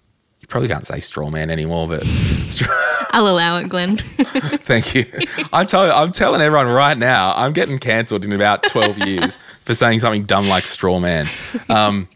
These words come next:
Speaker 1: <laughs> it's, um, it's just like, so I just throw it all up on the wall, conservative, like, "Yep, this is the cost, that's the cost." So, and then we'll charge a ticket price.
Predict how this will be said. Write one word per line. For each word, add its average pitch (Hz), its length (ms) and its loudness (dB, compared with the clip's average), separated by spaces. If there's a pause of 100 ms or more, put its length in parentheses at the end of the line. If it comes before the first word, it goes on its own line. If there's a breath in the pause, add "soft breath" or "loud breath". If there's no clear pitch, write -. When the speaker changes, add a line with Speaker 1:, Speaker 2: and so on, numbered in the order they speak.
(120)
Speaker 1:
<laughs> - 220 -20
it's, - 1120 -4
um, 110 280 2 (600 loud breath)
it's 127 140 0
just 190 200 2
like, 123 300 0
so 120 320 0 (220)
I 120 120 2
just - 300 0
throw 151 260 4
it 139 40 4
all 120 160 4
up 113 140 0
on 107 120 -2
the 107 100 0
wall, 117 380 2 (420)
conservative, 135 800 0
like, 95 400 0 (480 loud breath)
"Yep, 120 320 0
this 123 200 -2
is 107 100 -4
the 104 80 -8
cost, 117 320 0
that's 117 240 -2
the - 80 -6
cost." - 440 -2 (320 loud breath)
So, 117 380 2 (1080)
and 110 120 0
then 110 120 2
we'll 104 160 0
charge 117 320 0
a - 40 -6
ticket - 320 -4
price. 190 480 -2